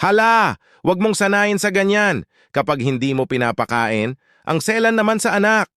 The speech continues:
Palaayos ka sa sarili. Feeling dalaga. Kapag di ka nag-aayos,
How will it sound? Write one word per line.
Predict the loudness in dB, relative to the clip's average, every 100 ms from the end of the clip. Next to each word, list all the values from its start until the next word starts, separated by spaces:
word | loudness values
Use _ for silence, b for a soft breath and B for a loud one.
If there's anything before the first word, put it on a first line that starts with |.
| _ _ _
Palaayos | -2 0 0 0 -2 -6
ka | -8
sa |
sarili. | -4 -2 -2 -2 -4 -6 _ -2
Feeling | 2 2 2
dalaga. | 2 2 0 0 -4 _ _ -6
Kapag | -4 -2
di | -2
ka | -2
nag-aayos, | 0 0 0 0 -2 -4